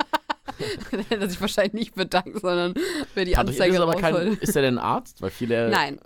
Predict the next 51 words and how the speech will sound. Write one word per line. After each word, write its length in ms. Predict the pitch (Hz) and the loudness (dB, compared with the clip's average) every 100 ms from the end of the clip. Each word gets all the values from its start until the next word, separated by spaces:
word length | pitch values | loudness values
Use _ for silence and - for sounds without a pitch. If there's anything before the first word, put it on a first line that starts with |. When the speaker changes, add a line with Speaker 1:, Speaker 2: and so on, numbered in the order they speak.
| - | -20
Speaker 2:
Okay. 260 | - - 101 | -16 -16 -14
Speaker 1:
Patrick 380 | - 214 - 226 | -4 -4 -2 -6
Ittrich, 540 | 214 - 185 226 269 - - - - | -6 -6 -2 -2 -4 -12 -20 -14 -6
das 140 | 185 | -2
habe 100 | 254 | -2
ich 80 | 254 | -2
dir 140 | 202 | -2
auch 100 | 196 | -2
schon 180 | - 226 | -2 0
mal 80 | 220 | 0
erzählt, 760 | - - - 254 180 240 359 - - | 0 -2 0 2 4 2 0 -6 -6
als 280 | 202 - | -6 -6
wir 100 | 208 | -6
hier 200 | 190 208 | -2 -2
in 140 | - 190 | -4 -4
der 100 | 185 | -4
Folge, 380 | - 220 226 208 | -2 0 0 -2
ich 160 | - | -4
weiß 180 | 175 202 | -4 -4
nicht, 140 | 208 - | -4 -6
wie 60 | |
sie 120 | 180 | -8
komplett 360 | 180 185 196 233 | -8 -6 -4 -2
heißt, 140 | 254 | -2
ich 40 | 202 | -2
weiß 160 | 180 | -4
auch 60 | 170 | -4
nicht 160 | 165 - | -10 -8
die 40 | |
Nummer, 360 | 165 185 254 381 - - - - - | -4 -2 -2 -2 -10 -20 -20 -20 -8
aber, 300 | 180 190 185 | -4 -4 -2
Speaker 2:
Ja, 100 | - | -2
das 80 | 98 | -2
Speaker 1:
äh, 20 | |
Speaker 2:
ist 60 | 95 | 0
eine 100 | 107 | 0
Speaker 1:
Schiri-, 40 | |
Speaker 2:
super 260 | 107 131 107 104 | 4 4 4 2
Referenz. 400 | 95 90 90 - | 0 -2 -2 0
Speaker 1:
Schiri-Tinder-Folge 2000 | 247 233 226 - 202 180 170 160 147 - - - - - - - 170 175 160 165 | 0 2 0 0 -2 0 0 0 -2 -6 -16 -20 -20 -20 -16 -8 -2 0 0 -2
Speaker 2:
Mhm. 40 | |
Speaker 1:
haben 100 | 180 | -4
wir 80 | 165 | -4
mal 160 | 160 156 | -6 -6
gemacht, 280 | 160 214 233 | -4 -4 -4
wo 80 | 196 | -6
ich 120 | 196 | -6
dir 140 | 185 | -8
die 80 | 175 | -6
ganzen 280 | 180 190 190 | -4 -6 -8
Profile 680 | - 180 214 196 175 165 | -10 -6 -2 0 0 0